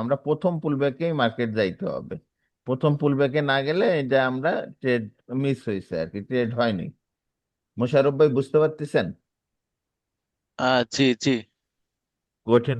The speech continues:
Speaker 1: হইলে জানায়েন। তাহলে এই
Speaker 2: আচ্ছা।
Speaker 1: দ্বিতীয় পুলব্যাকটা আমরা ধরবো না। এরপরে কি হইলো? মার্কেট আপ ট্রেন্ড। তাহলে এই যে, এই যে একটা পুলব্যাক, মার্কেট উপরে গেছে, মার্কেট স্ট্রাকচার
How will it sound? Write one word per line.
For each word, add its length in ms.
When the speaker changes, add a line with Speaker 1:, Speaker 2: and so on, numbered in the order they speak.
Speaker 1:
হইলে 220
জানায়েন। 400
তাহলে 340
এই 80
Speaker 2:
আচ্ছা। 80
Speaker 1:
দ্বিতীয় 380
পুলব্যাকটা 460
আমরা 200
ধরবো 300
না। 120
এরপরে 400
কি 160
হইলো? 220
মার্কেট 360
আপ 140
ট্রেন্ড। 260
তাহলে 320
এই 220
যে, 100
এই 140
যে 160
একটা 200
পুলব্যাক, 440
মার্কেট 420
উপরে 300
গেছে, 260
মার্কেট 320
স্ট্রাকচার 440